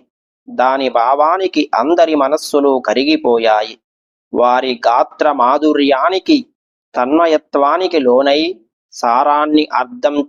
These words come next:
చేసుకున్న ఎంతో మంది ప్రతినిధులు కళ్ళనీళ్లు కారుస్తూ ఉండిపోయారు. ఆ రోజు ఆవిడకి గొంతు బాగాలేక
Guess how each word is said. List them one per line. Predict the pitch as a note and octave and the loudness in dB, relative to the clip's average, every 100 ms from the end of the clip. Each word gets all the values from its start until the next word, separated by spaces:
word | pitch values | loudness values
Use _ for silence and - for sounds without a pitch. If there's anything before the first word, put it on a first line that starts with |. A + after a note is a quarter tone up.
| C3+ | -2
చేసుకున్న | D3 D3 D3 D3 D3 | 0 0 -2 0 0
ఎంతో | C#3 C3 C3+ C#3+ D#3+ F#3+ | 0 0 -4 -2 0 2
మంది | G3+ F#3+ E3+ | 2 0 0
ప్రతినిధులు | D#3 - C3 D#3 D#3 C3+ C#3 C3+ A#2 _ _ _ - | -2 -2 -2 0 0 0 2 0 -2 _ _ _ -8
కళ్ళనీళ్లు | A#2+ B2+ C#3+ C#3 C#3 F3+ F3+ | -2 0 0 0 0 0 0
కారుస్తూ | D#3 C#3+ C3+ C3 - C3+ C3 | 2 2 0 -6 -2 2 2
ఉండిపోయారు. | B2 B2+ C#3+ D3 B2 A#2 A2+ G#2+ A2+ - _ _ _ _ _ _ _ _ _ _ _ _ _ - | 2 2 0 2 0 2 0 0 -4 -12 _ _ _ _ _ _ _ _ _ _ _ _ _ -2
ఆ | C3 C3 | 0 2
రోజు | C3 C3+ D#3 E3 - | 2 0 2 0 0
ఆవిడకి | A#2 A#2+ D3 D3 C#3+ C3+ | -2 0 0 0 0 -2
గొంతు | B2 B2+ D#3 F3+ | -2 -2 0 0
బాగాలేక | D#3 B2 C3 D#3+ D#3 C#3+ C#3 C3 | 0 0 2 2 2 0 0 0